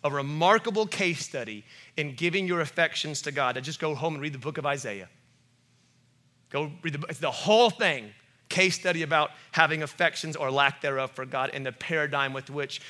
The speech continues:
we are walking when we reject loving God. And in the middle of Hosea two sixteen, it says this, "And in that day, declares the Lord, you will call me my husband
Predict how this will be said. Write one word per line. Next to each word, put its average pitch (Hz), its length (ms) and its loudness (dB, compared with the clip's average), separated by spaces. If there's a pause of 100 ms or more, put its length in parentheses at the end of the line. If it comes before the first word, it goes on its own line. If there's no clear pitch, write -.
(160)
we 160 160 -2
are 143 240 0 (160)
walking 143 680 2
when 147 80 -6
we 143 140 -6
reject 139 760 0 (240)
loving 147 420 4
God. 139 280 2
And 151 100 0
in 214 100 4
the 269 80 2
middle 247 240 6
of 185 120 2
Hosea 170 400 0
two 175 180 -6
sixteen, 156 420 -6
it 139 60 -8
says 131 300 -6
this, 127 180 -6
"And 147 80 -2
in 175 120 2
that 208 200 6
day, 170 220 4
declares 143 400 -6
the 147 80 -8
Lord, 123 280 -6 (240)
you 190 200 -2
will 202 100 6
call 190 340 0
me 165 140 0
my 151 240 0
husband 127 960 -2